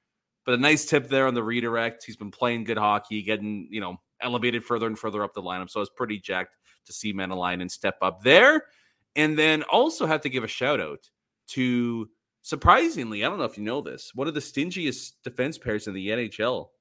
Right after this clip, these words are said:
this year, Tice. Brandon Dillon and Nate Schmidt.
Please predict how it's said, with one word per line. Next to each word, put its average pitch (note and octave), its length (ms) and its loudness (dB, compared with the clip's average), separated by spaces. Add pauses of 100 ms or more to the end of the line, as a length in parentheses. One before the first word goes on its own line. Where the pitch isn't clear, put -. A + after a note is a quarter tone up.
this F#2+ 160 -8
year, B2+ 160 -4
Tice. D2 440 -10 (880)
Brandon D#3+ 240 8
Dillon C#3 300 4
and G#2 80 -2
Nate A2 180 -2
Schmidt. A2+ 380 -4